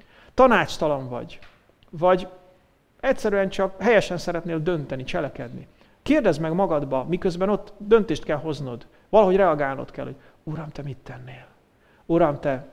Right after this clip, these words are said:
megpofoznád? Uram, te ledorongolnád? Uram, te most mit cse-, mit tennél? Te is ellopnád, Uram? Te is megnéznéd ezt, Uram?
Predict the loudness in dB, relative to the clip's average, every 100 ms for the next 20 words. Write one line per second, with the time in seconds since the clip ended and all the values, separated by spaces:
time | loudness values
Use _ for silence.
0 | _ _ _ _ _ -6 -6 -4 -6 -6
1 | -10 -14 -18 -20 -20 _ _ _ _ _
2 | _ _ -2 0 -2 -4 -4 -4 -6 -20
3 | _ _ _ _ _ _ _ _ _ _
4 | -20 -20 -20 _ -4 -2 -2 -2 -4 -4
5 | -6 -10 -16 -20 -20 _ _ _ _ _
6 | 2 6 6 2 -4 -14 _ -8 -8 -8
7 | -12 -16 _ _ _ -6 -6 -4 -4 -4
8 | -6 -6 -10 -10 -16 -20 _ _ _ _
9 | _ _ _ _ _ _ -2 0 2 2
10 | 0 -2 -8 -8 -14 -10 -8 -8 -12 -20
11 | _ _ _ _ _ _ _ _ _ _
12 | -2 0 0 -2 -2 -2 -2 -2 -2 -4
13 | -6 -6 -6